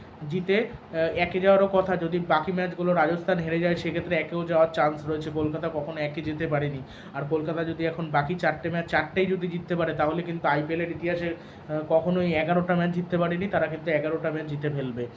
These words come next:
এবার কলকাতার পারফরমেন্স কেমন লাগলো দু হাজার চব্বিশ আইপিএলে, সেটা অবশ্যই কমেন্ট বক্সে জানিও। আমার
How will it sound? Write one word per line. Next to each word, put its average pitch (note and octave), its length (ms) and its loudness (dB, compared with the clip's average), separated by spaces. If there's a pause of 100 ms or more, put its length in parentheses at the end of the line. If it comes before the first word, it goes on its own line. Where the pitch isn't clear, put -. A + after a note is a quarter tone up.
(260)
এবার D3+ 160 -2
কলকাতার E3 480 0
পারফরমেন্স E3 540 0
কেমন E3 260 2
লাগলো E3 280 2
দু E3 140 -2
হাজার D#3+ 200 0
চব্বিশ D#3 340 -4
আইপিএলে, D#3+ 280 -4
সেটা D#3+ 200 -2
অবশ্যই D3+ 320 0
কমেন্ট D#3 340 -4
বক্সে D#3 280 -6
জানিও। E3 340 0 (240)
আমার D3+ 180 0